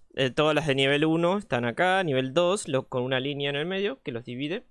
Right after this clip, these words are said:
Mucho más cómodo a la vista. Así que bueno. Tier uno, vendas, las cajas, sería el cofre más choto, y la granja, o sea, para cultivar. Bueno, acá ya empezamos con algo interesante.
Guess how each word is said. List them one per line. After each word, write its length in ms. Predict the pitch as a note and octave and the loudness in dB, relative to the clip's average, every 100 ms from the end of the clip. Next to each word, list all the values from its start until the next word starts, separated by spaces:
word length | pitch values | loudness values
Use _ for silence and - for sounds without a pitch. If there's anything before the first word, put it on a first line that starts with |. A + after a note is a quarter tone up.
| - - - - | -20 -20 -20 -10
Mucho 340 | B2+ C3 - | -4 -2 0
más 240 | B2 B2 - | 2 0 -2
cómodo 560 | - E3+ D3+ C3+ C3+ | -2 0 2 4 4
a 60 | C3 | 4
la 140 | A#2+ | 2
vista. 520 | B2+ C3 - D3 E3+ - _ - | 2 0 -2 -2 -2 -6 _ -2
Así 240 | D3+ E3+ | -2 2
que 100 | G#3 | 2
bueno. 320 | E3 B2 A2+ - - - _ - | 2 2 -2 -6 -20 -20 _ -4
Tier 240 | A3+ A#3+ | 0 2
uno, 460 | D4 D4+ D4+ D4 - - - - - - - | 2 2 2 2 -2 -14 -20 -20 -20 -20 -2
vendas, 840 | G3 C#4+ D4 D4 D4 D4 - - - - - - | 0 2 2 2 2 0 -4 -10 -16 -20 -20 -4
las 220 | D#3 - - | -2 -2 0
cajas, 580 | - - C#4 C#4 C#4 - | 0 2 2 2 0 -6
sería 260 | - C3 C3 | -2 2 2
el 120 | B2 | 2
cofre 300 | E3 F3 D3 | 0 0 2
más 220 | C#3 C3+ - - | 2 0 -6 -2
choto, 400 | F#3 G#3 G3+ B3 | 0 2 0 0
y 200 | F#3+ A#3 | 0 2
la 100 | G#3+ | 4
granja, 580 | F#3 F#3 C#3 - A2+ - - - | 4 2 0 -4 -6 -8 -12 -6
o 60 | |
sea, 300 | C#3 D#3 F#3+ | 2 2 4
para 240 | F#3 D3 B2 | 4 2 2
cultivar. 600 | C#3+ C3+ C#3+ C3+ - - - | -2 0 2 2 0 -16 -6
Bueno, 340 | F#3+ G#3 D3 | 2 4 4
acá 200 | C3+ A3 | 2 2
ya 120 | B3+ | 2
empezamos 460 | C4 A3+ G#3 B3+ A#3+ | 2 2 2 2 2
con 180 | G3 G3+ | 2 4
algo 200 | A3+ A3 | 4 2
interesante. 680 | F#3+ F3+ D#3+ A#2 A2 F#2+ | 2 2 2 -2 -4 -8